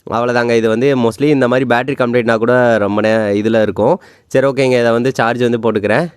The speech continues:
ஆ, இப்ப சார்ஜ் வந்து கொஞ்ச நேரம் போட்டு தான் செக் பண்ணி பார்க்குறேன். இப்ப பாருங்க, டிஸ்சார்ஜ் ஆகுது. எந்த ஒரு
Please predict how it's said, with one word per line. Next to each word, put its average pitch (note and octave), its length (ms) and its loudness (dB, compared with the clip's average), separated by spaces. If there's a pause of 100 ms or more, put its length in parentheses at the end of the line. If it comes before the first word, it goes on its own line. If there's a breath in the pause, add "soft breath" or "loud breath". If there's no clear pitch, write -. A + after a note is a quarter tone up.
(140)
ஆ, G2+ 340 0
இப்ப G#2+ 280 -2
சார்ஜ் A#2+ 300 -2
வந்து C3 160 0
கொஞ்ச A#2+ 180 2
நேரம் A#2 220 0
போட்டு B2 240 0
தான் A#2+ 240 0
செக் G#2+ 220 -2
பண்ணி A2+ 160 0
பார்க்குறேன். G#2 400 -2 (360 soft breath)
இப்ப A#2+ 160 -2
பாருங்க, B2 300 -2
டிஸ்சார்ஜ் A2+ 420 0
ஆகுது. G2+ 400 0 (280 soft breath)
எந்த A#2+ 220 0
ஒரு C#3+ 120 0